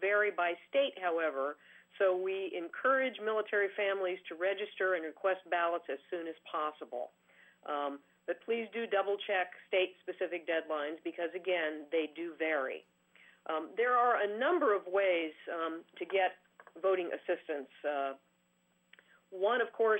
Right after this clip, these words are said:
is our website, uh, the Federal Voting Assistance Program website, and that is W W W F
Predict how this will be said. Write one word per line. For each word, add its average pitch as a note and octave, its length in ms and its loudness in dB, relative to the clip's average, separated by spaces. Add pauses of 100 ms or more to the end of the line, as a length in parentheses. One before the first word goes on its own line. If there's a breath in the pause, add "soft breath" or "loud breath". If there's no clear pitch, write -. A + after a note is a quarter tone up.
is F3+ 100 0
our F3+ 140 6
website, F#3 640 2
uh, D#3+ 400 0 (400)
the D#3 160 -6
Federal F3+ 240 2
Voting F3 240 2
Assistance F3+ 460 -6
Program E3+ 420 0
website, E3+ 560 0
and E3+ 160 -4
that F3 160 0
is D#3 160 -6
W F3+ 320 0
W F#3+ 320 0
W D3+ 540 -2 (560 soft breath)
F G3 240 2